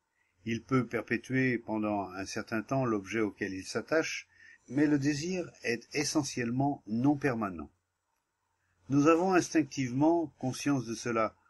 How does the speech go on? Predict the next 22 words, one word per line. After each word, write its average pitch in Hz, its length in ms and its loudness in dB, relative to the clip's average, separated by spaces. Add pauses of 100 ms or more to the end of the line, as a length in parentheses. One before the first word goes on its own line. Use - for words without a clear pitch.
(220)
Aussi 143 460 -4
essayons-nous 127 640 0
de 117 120 -4
faire 117 260 -2
en 101 80 -2
sorte - 420 -6
que 104 100 -8
l'idée, 107 480 -2
la 127 100 -2
croyance, 131 720 -4
la 92 180 -6
chose, 170 500 -4 (360)
la 104 200 2
relation 165 640 4
soient 131 320 -4
permanentes. 123 680 -2 (720)
Mais, 156 460 2 (100)
comme 151 300 6
cela 131 320 2
aussi 131 320 0
est 104 140 -2
impossible, 147 640 -8